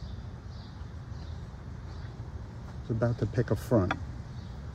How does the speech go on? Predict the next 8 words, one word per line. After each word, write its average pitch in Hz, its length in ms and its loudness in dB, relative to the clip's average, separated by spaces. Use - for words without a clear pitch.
I - 1040 -6
think 147 160 12
that's 135 300 8
my 101 100 10
front. 95 340 4
This 131 180 8
comes 131 300 12
forward, 123 600 12